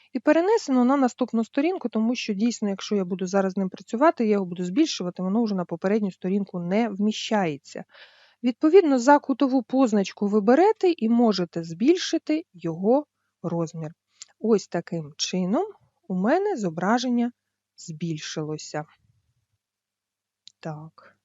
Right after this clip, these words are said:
бачите, да? Є. Так, вставила я двома способами, ви побачили, яким чином я вставляла. Так, але все-таки я раджу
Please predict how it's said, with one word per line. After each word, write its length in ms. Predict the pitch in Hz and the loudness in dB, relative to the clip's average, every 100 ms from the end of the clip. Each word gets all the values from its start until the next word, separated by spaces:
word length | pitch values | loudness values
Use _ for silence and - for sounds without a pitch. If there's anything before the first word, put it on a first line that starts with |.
| _ _ _ _ | _ _ _ _
бачите, 440 | 175 139 - - 170 | -10 -10 -12 -14 -6
да? 220 | 220 349 - _ _ _ _ _ | -4 -4 -8 _ _ _ _ _
Є. 300 | 185 156 156 151 _ _ _ _ _ _ _ _ _ _ _ _ _ _ _ _ _ _ - | -20 -14 -14 -16 _ _ _ _ _ _ _ _ _ _ _ _ _ _ _ _ _ _ -8
Так, 300 | - 226 202 _ _ _ _ - _ _ _ | 0 0 0 _ _ _ _ -20 _ _ _
вставила 560 | - - 330 240 208 | 4 10 10 10 6
я 340 | 196 185 165 - - _ _ _ _ | 4 2 0 0 -10 _ _ _ _
двома 460 | 196 214 277 226 170 | -2 2 6 6 4
способами, 720 | - - 160 196 202 247 302 | -2 -10 -10 -4 0 0 0
ви 120 | 320 | 0
побачили, 640 | - 294 294 294 - 277 | 0 4 4 4 0 -2
яким 400 | 262 262 - 262 | -2 -4 -4 -4
чином 380 | 247 - 247 240 | -2 0 0 0
я 120 | 233 | 0
вставляла. 640 | 233 - 226 220 226 214 208 - _ _ - | -2 -4 -2 2 2 2 0 -6 _ _ -10
Так, 300 | - 196 202 - | -2 -2 -2 0
але 200 | 214 226 | 2 2
все-таки 580 | - 262 233 190 - | 2 2 2 0 -6
я 160 | 180 202 | -2 2
раджу 460 | 214 180 160 156 | 4 2 0 -8